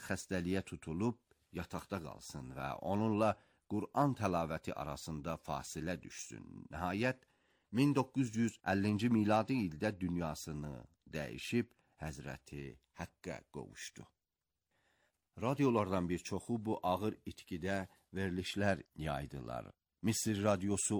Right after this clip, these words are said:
onun dünyasını dəyişməsini başsağlığı verdikdə dedi: "Ey müsəlman ümmət, bugün İslam simvollarından birini və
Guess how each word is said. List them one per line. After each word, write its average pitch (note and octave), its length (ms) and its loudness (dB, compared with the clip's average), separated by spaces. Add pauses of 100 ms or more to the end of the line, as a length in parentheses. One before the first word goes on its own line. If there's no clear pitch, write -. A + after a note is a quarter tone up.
onun G2 460 2 (100)
dünyasını F#2+ 760 2
dəyişməsini F2 800 0 (320)
başsağlığı F2+ 720 0
verdikdə E2 640 -2
dedi: F2 340 0 (420)
"Ey G#2+ 180 6
müsəlman G#2 680 4
ümmət, D#2+ 500 -4 (460)
bugün A2 400 2
İslam B2 480 2
simvollarından D2 1160 0
birini F2 480 0 (220)
və E2 260 -2